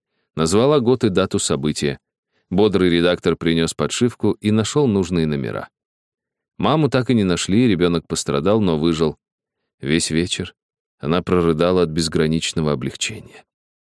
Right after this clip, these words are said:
«Я расскажу, что произошло», — пообещала она, — «если вернусь». Он взглянул на неё,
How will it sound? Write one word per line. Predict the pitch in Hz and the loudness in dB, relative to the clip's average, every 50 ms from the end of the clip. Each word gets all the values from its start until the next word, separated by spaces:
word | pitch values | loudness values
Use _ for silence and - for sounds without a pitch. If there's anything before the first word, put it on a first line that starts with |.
| _ _ _ _ _ _ _ _ - | _ _ _ _ _ _ _ _ -4
«Я | 90 98 98 98 98 | 0 0 2 2 2
расскажу, | 95 98 - - 107 104 98 110 98 | 0 0 0 0 0 0 2 0 0
что | - - 82 | 0 -4 -6
произошло», — | - - 78 71 65 73 - - - 78 73 - _ _ - | -4 -2 -4 -2 -4 -6 -8 -8 -8 -10 -12 -14 _ _ -2
пообещала | - 76 78 85 82 - 82 78 73 73 73 | -2 0 0 0 0 0 0 0 0 0 0
она, — | 73 73 71 65 - _ _ _ _ _ _ _ _ _ _ _ _ | -2 -2 -6 -8 -10 _ _ _ _ _ _ _ _ _ _ _ _
«если | - 82 85 98 107 107 - - 101 | -2 0 2 2 2 0 0 -2 -4
вернусь». | 90 90 85 80 73 60 57 - - - - _ _ _ _ _ _ _ _ _ _ _ _ _ _ _ _ _ _ _ _ _ _ | -4 -4 -4 -4 -4 -8 -8 -10 -10 -12 -12 _ _ _ _ _ _ _ _ _ _ _ _ _ _ _ _ _ _ _ _ _ _
Он | - 76 87 98 | -4 -2 0 0
взглянул | 98 82 82 101 104 104 104 110 107 104 | 0 0 0 0 2 2 4 2 2 2
на | 101 98 | 2 0
неё, | 92 87 85 82 78 69 | 0 0 0 0 0 -2